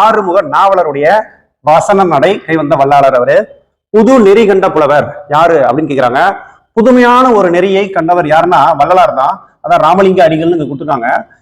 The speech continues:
இவரை வந்து, ராமலிங்க அடிகளை புது நெறி கண்ட புலவர் என்று சொன்னவர் யார் தெரியுமா? அதையும் சேர்த்து தெரிஞ்சுக்கோங்க.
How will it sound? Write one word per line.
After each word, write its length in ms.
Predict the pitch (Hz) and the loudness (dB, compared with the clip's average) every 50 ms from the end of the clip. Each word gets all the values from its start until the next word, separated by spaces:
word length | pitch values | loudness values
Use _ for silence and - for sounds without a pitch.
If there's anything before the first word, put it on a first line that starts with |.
| _ _ _ | _ _ _
இவரை 260 | - 202 202 202 190 | 0 2 2 4 2
வந்து, 340 | 185 202 202 208 165 180 190 | 2 2 2 2 2 2 2
ராமலிங்க 500 | 175 165 185 208 233 226 220 196 185 160 | 2 2 2 2 2 2 2 2 2 0
அடிகளை 420 | 151 143 127 135 160 190 - - - | 0 0 0 0 0 0 -2 -6 -8
புது 180 | 175 170 226 | -6 -2 0
நெறி 240 | 220 226 226 226 220 | 0 2 2 2 2
கண்ட 320 | 214 220 220 214 233 220 | 2 2 2 2 0 -2
புலவர் 300 | - - 180 185 185 196 | -2 0 0 0 2 0
என்று 220 | 180 170 156 185 175 | 0 -2 -2 -4 -6
சொன்னவர் 360 | - 165 165 202 220 208 170 | -6 -4 -2 0 0 2 2
யார் 200 | 156 156 160 - | 2 0 0 -2
தெரியுமா? 500 | 135 139 131 131 143 156 147 135 - - - | -6 -6 -4 -2 0 0 0 -2 -4 -6 -4
அதையும் 280 | 131 139 156 196 190 | -4 -2 0 0 0
சேர்த்து 260 | 175 160 147 147 143 139 | 0 -2 -2 -2 -4 -4
தெரிஞ்சுக்கோங்க. 600 | 135 135 127 139 131 131 127 123 143 165 190 | -4 -6 -8 -6 -6 -6 -4 -2 0 0 0